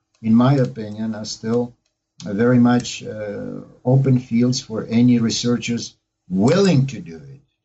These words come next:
uh, because, uh, this is <laughs> not, not a very pleasant topic, but a very interesting one. For that matter, uh, um,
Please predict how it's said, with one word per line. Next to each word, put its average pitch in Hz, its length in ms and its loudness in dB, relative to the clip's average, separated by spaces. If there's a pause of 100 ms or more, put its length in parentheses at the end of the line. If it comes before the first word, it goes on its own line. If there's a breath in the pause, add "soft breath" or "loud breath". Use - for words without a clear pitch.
(100)
uh, 87 60 -18
because, 92 760 -10
uh, 90 200 -8
this 101 240 -8
is 92 140 -6
<laughs> 104 60 -2
not, - 240 0
not 117 280 2
a 107 80 -4
very 107 240 0
pleasant 123 640 0
topic, 98 400 -4 (480)
but 113 180 -6
a 123 40 0
very 143 280 2
interesting 113 500 0
one. 90 240 0
For 95 100 -8
that 117 180 2
matter, 123 320 2 (1500)
uh, 95 520 0
um, 87 460 -10